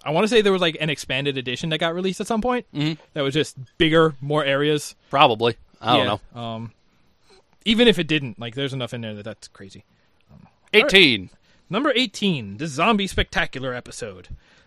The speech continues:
Speaker 1: Uh, this was a weird episode, just in terms of games we talked about. We talked about Dot Zombie, which is, um, was made by, like, a, a comic artist, the guy who does sequential art.
Speaker 2: Mm-hmm.
Speaker 1: Um, he goes by Jolly Jack on DeviantArt, and, like, he released it through DeviantArt, and then he made Zom-,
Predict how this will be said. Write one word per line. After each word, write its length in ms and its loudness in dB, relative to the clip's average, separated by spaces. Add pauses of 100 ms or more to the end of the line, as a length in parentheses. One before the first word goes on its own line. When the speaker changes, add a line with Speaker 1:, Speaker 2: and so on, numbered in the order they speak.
(140)
Speaker 1:
Uh, 360 4 (1200)
this 180 0
was 120 2
a 40 2
weird 220 4
episode, 420 2
just 180 -4
in 60 -2
terms 200 -2
of 60 -8
games 160 2
we 80 -6
talked 200 -2
about. 200 -2
We 60 -10
talked 160 -2
about 180 -2
Dot 240 2
Zombie, 480 -2
which 260 -6
is, 380 -4
um, 420 -8 (840)
was 240 -4
made 260 0
by, 140 0
like, 240 -4
a, 340 -8
a 40 -12
comic 320 -6
artist, 360 -2
the 60 -10
guy 120 -6
who 100 -6
does 160 -6
sequential 420 -8
art. 200 -4 (120)
Speaker 2:
Mm-hmm. 280 -8
Speaker 1:
Um, 380 -8
he 80 -20
goes 160 -8
by 140 -6
Jolly 280 -4
Jack 280 -2
on 100 -12
DeviantArt, 480 -2
and, 100 -12
like, 240 -12
he 140 -6
released 380 -4
it 120 -4
through 140 -2
DeviantArt, 460 0 (300)
and 100 -4
then 100 0
he 60 0
made 280 0
Zom-, 280 -2